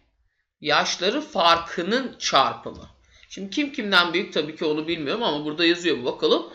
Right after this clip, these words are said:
Nurcan Eylül'den büyük olduğuna göre o zaman şöyle güzelce yazalım. Nurcan ile Eylül'ün yaşları toplamı ile Nurcan ile Eylül'ün yaşları farkı. Bakın N'den E'yi çıkardım çünkü Nurcan Eylül'den daha büyükmüş.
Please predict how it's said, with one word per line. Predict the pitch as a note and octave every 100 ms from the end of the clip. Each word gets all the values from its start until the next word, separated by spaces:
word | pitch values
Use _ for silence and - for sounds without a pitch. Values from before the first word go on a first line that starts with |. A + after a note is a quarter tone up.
| - -
Nurcan | G#3+ A3+ F#3 C3+ C3+
Eylül'den | G#3 E3 D#3+ C#4 D4+
büyük | A#3 G#3 -
olduğuna | C#3 C3+ C3 B2+
göre | B2+ C#3
o | D3+
zaman | D3+ F3+
şöyle | G3+ - C#3
güzelce | D3+ E3+ C#3+ - D#3+
yazalım. | D3+ B2 C3+ A3+ - - - _ _
Nurcan | E3 F#3+ G#3 F#3+ G#3+ A3+ D#3+
ile | D3 C3+
Eylül'ün | - D#3 D#3 D#3 D3+ D3
yaşları | D3 D#3+ - D#3+ D#3+
toplamı | - D3 - C#3+ D3
ile | A#3 D#4+ C3+ A#2+ - - _ _ _
Nurcan | D3 D3+ E3 E3+ A3 A#3
ile | A3
Eylül'ün | B3 G3 G3 G#3 B3+
yaşları | A#3 G3+ - G3+ F#3+
farkı. | F#3+ E3 A#2+ - G#2 -
Bakın | D#3+ D#3+ D3+
N'den | D3+ D#3 F#3 F#3+
E'yi | C#3+ C3 B2
çıkardım | - A2+ G2+ E4
çünkü | D#4+ A3 G#3+ G3+
Nurcan | D#3 B2 G2+
Eylül'den | G3 D3+ B3+ D#4+
daha | A#3+ G#3 C#3+
büyükmüş. | B2 - A3+ D4 -